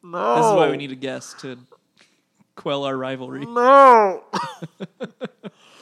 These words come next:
Speaker 2: Um,
Speaker 1: I'm out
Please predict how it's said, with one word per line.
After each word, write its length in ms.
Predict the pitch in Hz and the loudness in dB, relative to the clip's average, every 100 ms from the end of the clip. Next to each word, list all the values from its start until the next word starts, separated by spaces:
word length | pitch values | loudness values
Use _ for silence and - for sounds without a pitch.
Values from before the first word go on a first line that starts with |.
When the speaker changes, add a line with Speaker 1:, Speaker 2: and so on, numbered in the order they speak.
| - - _ _ _ _ _ _ _ _ _ _ _ _ _ _ _ | -20 -20 _ _ _ _ _ _ _ _ _ _ _ _ _ _ _
Speaker 2:
Um, 420 | - 143 131 127 123 _ _ _ _ _ _ _ _ _ _ _ _ _ _ _ _ _ _ _ _ - | -18 -16 -16 -18 -20 _ _ _ _ _ _ _ _ _ _ _ _ _ _ _ _ _ _ _ _ -8
Speaker 1:
I'm 180 | 196 165 | -4 -2
out 260 | 127 110 | -4 -6